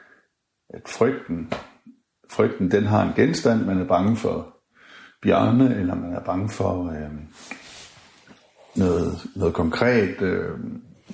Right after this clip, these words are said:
man er bange for at blive syg, eller et eller andet. Mens angsten, at det er det, at man er holdt ud i intet. At man ser, at tilværelsens grund, øh, kunne være, det kunne være fuldstændig anderledes. Så det har meget at gøre med sådan,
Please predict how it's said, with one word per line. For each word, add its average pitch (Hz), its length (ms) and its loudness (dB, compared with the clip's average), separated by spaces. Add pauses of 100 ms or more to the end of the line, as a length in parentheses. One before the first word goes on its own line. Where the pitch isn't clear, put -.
(400)
man - 160 -14
er - 80 -18
bange 92 220 2
for 92 160 0
at 87 60 -2
blive - 140 -4
syg, 113 540 4
eller 78 400 -4
et - 80 -4
eller 95 160 -2
andet. 90 140 0
Mens 101 220 4
angsten, 107 460 4
at - 160 -2
det 104 100 6
er 95 40 -4
det, 104 160 6
at 95 60 6
man 90 180 2
er 87 160 2 (680)
holdt 104 280 0
ud 127 280 6
i - 220 2
intet. 104 460 0 (720)
At 98 120 2 (300)
man 95 180 4
ser, 110 320 4
at - 200 -2
tilværelsens 92 840 0
grund, - 360 2 (1600)
øh, 92 760 2
kunne 110 240 2
være, 90 300 4
det 92 120 -2
kunne 95 120 -2
være 95 100 4
fuldstændig 110 540 2
anderledes. 92 480 0
Så - 140 -2
det 104 180 4
har 101 80 6
meget 101 160 4
at 113 60 0
gøre 110 160 6
med 110 140 4
sådan, 104 340 2